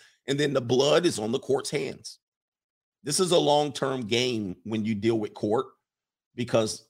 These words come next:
um, when you deal with court in the system,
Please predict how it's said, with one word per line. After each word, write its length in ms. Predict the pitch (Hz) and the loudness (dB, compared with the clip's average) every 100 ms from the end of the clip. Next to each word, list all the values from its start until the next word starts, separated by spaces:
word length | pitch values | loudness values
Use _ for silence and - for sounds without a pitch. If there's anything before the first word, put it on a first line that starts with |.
| - | -2
um, 500 | 107 104 92 78 69 _ _ _ _ _ _ _ _ _ _ _ _ _ _ _ _ _ | 0 2 -2 -8 -12 _ _ _ _ _ _ _ _ _ _ _ _ _ _ _ _ _
when 180 | 127 | -2
you 80 | 127 | -2
deal 220 | 123 135 | 4 4
with 140 | 123 104 | 4 -2
court 360 | - 143 135 | 2 2 2
in 120 | 123 110 | -2 -4
the 100 | 107 | -2
system, 760 | - 156 170 - 104 85 113 | 0 2 0 0 -2 -2 -10